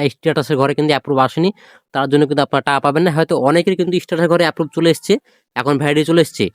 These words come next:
তারাও কিন্তু এবার টাকা না পাওয়ার সম্ভাবনাটা বেশি। যদিও অনেকের কিন্তু যদি পেয়ে যান, তাহলে তো খুবই ভাগ্য ভালো,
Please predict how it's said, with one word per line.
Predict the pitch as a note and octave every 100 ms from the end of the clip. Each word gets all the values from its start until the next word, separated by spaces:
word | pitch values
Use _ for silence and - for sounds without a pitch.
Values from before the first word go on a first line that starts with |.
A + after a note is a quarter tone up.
| _ _ -
তারাও | C3+ C#3
কিন্তু | D#3+ D#3
এবার | D#3+
টাকা | D3+ D#3
না | C#3+ C#3
পাওয়ার | C#3+ D#3 F3
সম্ভাবনাটা | - E3 E3 F3 E3+ D#3+ D3 F3
বেশি। | D3 D#3+ - A3 - _ _ _ _ C3
যদিও | C3+ F3
অনেকের | F3+ F#3+ F#3+
কিন্তু | F#3+ F#3
যদি | F3+ F#3+
পেয়ে | F#3+ G#3
যান, | D3+ E3+
তাহলে | F3+ E3+
তো | F3+
খুবই | - F#3
ভাগ্য | F3+ F3 E3+
ভালো, | D#3+ F3